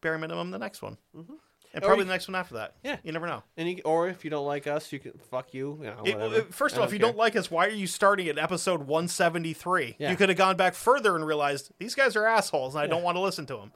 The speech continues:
Speaker 2: Exactly.
Speaker 1: You could have figured that out, like, episode
Speaker 2: Two or three.
Speaker 1: twenty-ish? No, no, no, no.
Speaker 2: Oh.
Speaker 1: Two or three, we were still, like, getting our feet wet. We
Speaker 2: We're
Speaker 1: didn't, like,
Speaker 2: fledglings. Yeah.
Speaker 1: uh,
Speaker 2: Okay.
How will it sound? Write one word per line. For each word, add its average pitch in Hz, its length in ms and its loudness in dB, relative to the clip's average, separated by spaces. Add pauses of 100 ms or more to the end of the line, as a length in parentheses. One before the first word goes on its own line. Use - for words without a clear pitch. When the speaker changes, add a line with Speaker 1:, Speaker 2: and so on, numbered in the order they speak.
Speaker 2:
Exactly. 139 420 -6
Speaker 1:
You 196 80 -4
could - 100 2
have - 80 -2
figured 240 260 0
that 208 140 4
out, 190 180 6
like, 160 240 0
episode 175 840 0 (360)
Speaker 2:
Two 151 140 -2
or 135 60 0
three. 101 280 -6
Speaker 1:
twenty-ish? 285 840 4
No, 202 300 4
no, 185 100 0
no, 160 200 0
no. 135 220 -6 (280)
Speaker 2:
Oh. 117 100 -6
Speaker 1:
Two 254 120 2
or 254 100 4
three, 226 280 2
we 170 120 0
were 175 160 0
still, 175 320 2
like, 135 200 0 (140)
getting 170 180 -2
our 151 60 -4
feet 175 260 -4
wet. 147 200 -2
We 147 80 -4
Speaker 2:
We're 135 100 0
Speaker 1:
didn't, 156 140 -4
like, 120 220 2
Speaker 2:
fledglings. 95 460 -12
Yeah. 110 120 -4
Speaker 1:
uh, 226 720 0
Speaker 2:
Okay. 240 200 -10